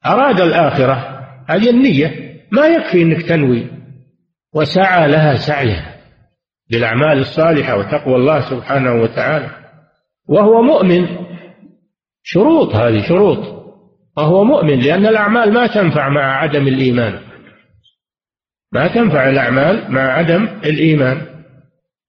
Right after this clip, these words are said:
فالجنة لا تدخل إلا بسبب الأعمال الصالحة، وأكثر ما يدخل الجنة سببان: تقوى الله، حسن الخلق.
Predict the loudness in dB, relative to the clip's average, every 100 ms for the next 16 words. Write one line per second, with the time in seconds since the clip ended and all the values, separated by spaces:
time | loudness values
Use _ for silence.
0 | _ _ _ _ _ _ -2 2 2 2
1 | 2 2 2 2 2 2 0 0 2 2
2 | 4 2 2 0 0 0 0 0 0 0
3 | 0 0 -2 -4 -4 -4 -4 -4 -2 -2
4 | -2 -2 -2 0 2 0 0 0 0 0
5 | 0 0 -2 -6 -20 -20 _ _ _ _
6 | _ _ _ _ _ -20 -12 -2 0 2
7 | 0 0 -2 -4 -12 -16 -20 -20 -20 -20
8 | _ _ _ _ _ _ -2 0 2 2
9 | 2 0 -2 -8 -14 -18 -20 -20 _ _
10 | _ _ -8 -4 -2 0 -2 0 0 0
11 | -4